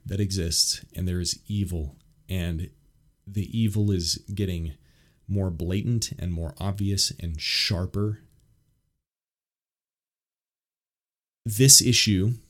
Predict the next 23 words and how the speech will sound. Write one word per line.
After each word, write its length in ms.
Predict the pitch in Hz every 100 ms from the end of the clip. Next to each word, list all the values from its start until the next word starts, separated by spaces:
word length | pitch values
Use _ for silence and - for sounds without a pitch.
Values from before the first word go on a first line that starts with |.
| _ _ _ _ _ _ -
is 160 | 107
black 300 | - 101 98
and 100 | 98
white. 220 | 78 71 - - _ _ -
There 160 | 113
are 140 | 107 110
things 340 | 120 110 104
in 60 | 104
the 80 |
world 260 | 95 95 92
that 100 | 95
are 60 | 92
black 260 | 85 80
and 100 | 85
white. 160 | 65 - _ _ - -
And 380 | 90 85 85 101 - - - -
there 120 | 104
is 140 | 107
a 40 | 104
side 380 | - 95 95 85
that 160 | 90
we 260 | 95 101 98
as 380 | 87 85 -